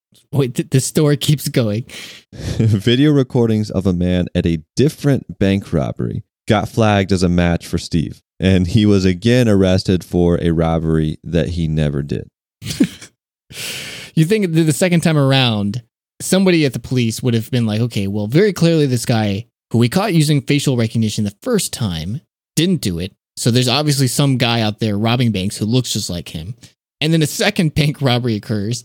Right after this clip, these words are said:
Speaker 1: and using facial recognition techniques again, they're like,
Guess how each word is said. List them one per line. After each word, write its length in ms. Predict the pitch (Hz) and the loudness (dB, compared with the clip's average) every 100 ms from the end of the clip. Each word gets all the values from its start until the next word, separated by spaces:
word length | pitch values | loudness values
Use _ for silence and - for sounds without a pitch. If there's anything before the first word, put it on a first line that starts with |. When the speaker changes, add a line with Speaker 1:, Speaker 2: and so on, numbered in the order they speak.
| - | -6
Speaker 1:
and 160 | 131 | 0
using 360 | 151 165 156 139 | 2 2 0 -2
facial 720 | - 170 175 185 151 101 - - | -4 -2 0 2 0 -2 -8 -18
recognition 640 | 107 127 127 139 139 147 | -6 -4 0 2 2 0
techniques 420 | 135 120 131 117 113 | -2 0 -2 -2 -4
again, 400 | 107 165 165 117 | 0 2 2 2
they're 120 | 117 | 0
like, 280 | 113 104 | 0 -4